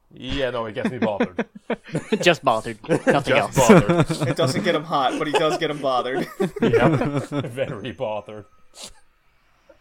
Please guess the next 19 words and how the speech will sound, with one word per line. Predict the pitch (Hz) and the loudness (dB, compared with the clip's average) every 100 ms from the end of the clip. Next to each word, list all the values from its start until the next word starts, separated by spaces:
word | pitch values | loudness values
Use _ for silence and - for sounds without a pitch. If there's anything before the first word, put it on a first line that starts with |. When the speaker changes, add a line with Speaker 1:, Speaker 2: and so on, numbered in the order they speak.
| _ _ 220 208 190 180 | _ _ -20 -20 -18 -8
Speaker 3:
Oh, | 143 139 131 120 | 0 2 4 2
Speaker 1:
Uh, | 110 | 0
yeah, | 113 113 | -2 -4
no. | 110 110 104 | -4 -6 -6
So, | - 131 117 117 - | -4 -4 -4 -6 -10
like, | 107 101 - - _ _ - | -12 -12 -20 -20 _ _ -20
I | - | -18
don't | 92 | -16
know. | 92 92 _ - - - - - - _ _ _ _ - | -14 -16 _ -20 -20 -20 -20 -20 -20 _ _ _ _ -6
Eromanga | 147 113 110 | -4 -4 -8
Sensei | 107 95 | -12 -12
was | 98 | -14
not | 101 95 | -14 -14
good, | 95 | -16
in | 98 | -20
my | 98 | -20
opinion, | 98 98 98 | -20 -20 -20
at | 98 | -20
least. | 101 | -20